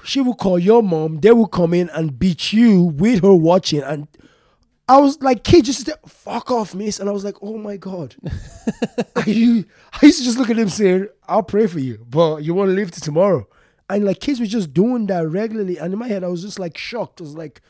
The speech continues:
Speaker 1: "Why is this keep going?" Kids are so rude to, like, their teachers. And I'm like,
Speaker 2: Interesting.
Speaker 1: "This is very," because I got beaten. Like, no, like, as in beaten, be-, as in, "I'ma kill you"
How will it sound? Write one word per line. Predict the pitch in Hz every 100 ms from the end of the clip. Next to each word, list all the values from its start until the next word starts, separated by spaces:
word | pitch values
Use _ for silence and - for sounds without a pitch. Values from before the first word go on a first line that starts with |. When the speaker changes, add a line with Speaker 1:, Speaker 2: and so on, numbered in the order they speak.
| _ _ _
Speaker 1:
"Why | 120 175 196 220 _ _ _ -
is | 151 135
this | 117 165 143
keep | - 165 123
going?" | 151 185 123 -
Kids | 175 165
are | 151 139
so | 131 - 160
rude | 135 123 147 196 202 - _ _ _ _
to, | 160
like, | 147 139
their | 139
teachers. | 131 190 180 208 208 190
And | 156
I'm | 156 156
like, | 147 - - _ _
Speaker 2:
Interesting. | 170 180 185 - 120 - _ _
Speaker 1:
"This | - 165
is | 165 131
very," | 127 117 139 135 131 135 180
because | 156 - 147 131 120 - _ _ _ _ _ _
I | 175 202
got | 180 151
beaten. | 175 170 135 95 _
Like, | 147 135 135
no, | 151 185 202
like, | 190 156 143 - _ _ _ _
as | 135 135
in | 131
beaten, | 110 143 147
be-, | 139 120
as | 131 135
in, | 131 127 120 _ _ _ _
"I'ma | 147 175
kill | 143 139 135
you" | 113